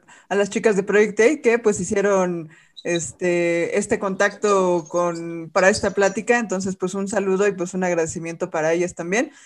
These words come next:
Y, este, y platícame una, una cosa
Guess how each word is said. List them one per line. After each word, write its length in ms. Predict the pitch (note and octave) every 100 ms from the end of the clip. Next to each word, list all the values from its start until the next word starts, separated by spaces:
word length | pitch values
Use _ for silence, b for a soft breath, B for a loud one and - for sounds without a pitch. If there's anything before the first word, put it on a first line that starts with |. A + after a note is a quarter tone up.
| b _ _
Y, 320 | A3+ B3 B3+ -
este, 760 | A3 G#3+ - G#3 G3+ G3+ G3 G3 b b _
y 100 | B3+
platícame 500 | C4+ C4+ D#4 E4 E4
una, 360 | D#4 D#4 C#4
una 260 | A3+ C#4+ C#4+
cosa 480 | C4 B3+ C4 B3